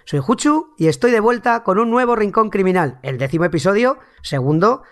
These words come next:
de este año dos. Y como siempre, aquí en nuestra casa, Sons Podcast.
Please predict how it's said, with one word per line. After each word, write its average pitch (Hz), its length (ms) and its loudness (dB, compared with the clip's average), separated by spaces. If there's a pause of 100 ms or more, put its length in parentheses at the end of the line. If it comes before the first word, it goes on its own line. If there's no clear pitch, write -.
(140)
de 143 120 -2
este 147 220 -2
año 160 220 2
dos. 208 280 -2 (380)
Y 240 120 -2
como 233 220 2
siempre, 233 500 0 (400)
aquí 185 340 0
en 196 100 0
nuestra 170 300 -2
casa, 135 420 -6
Sons 196 380 -2
Podcast. 131 500 -8